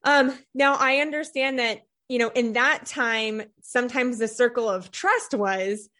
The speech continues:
I would see things that would happen at national sales meetings and maybe I didn't speak up, say my voice. And there's been a couple times throughout my career where I've experienced this. I've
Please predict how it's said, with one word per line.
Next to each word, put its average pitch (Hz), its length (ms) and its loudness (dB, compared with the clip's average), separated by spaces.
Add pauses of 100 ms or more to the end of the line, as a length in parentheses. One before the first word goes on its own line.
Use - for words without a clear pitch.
(440)
I 233 300 4
would 214 260 2
see 359 260 -2
things 311 360 -2
that 254 120 2
would 240 140 0
happen 214 420 -2
at 196 100 -6
national 190 460 -8
sales 185 320 -8
meetings 180 500 -12
and 180 140 -8
maybe 185 300 -6
I 175 100 -8
didn't 175 440 -10
speak - 420 -10
up, - 260 -14 (140)
say 202 160 -6
my 180 140 -6
voice. 175 540 -12 (540)
And 262 400 4
there's 277 240 4
been 392 160 0
a 302 60 0
couple 330 340 0
times 339 460 -4
throughout 214 280 2
my 196 140 -2
career 302 500 0
where 240 320 2
I've 220 200 0
experienced 208 760 -4
this. 180 220 -10
I've 202 260 -2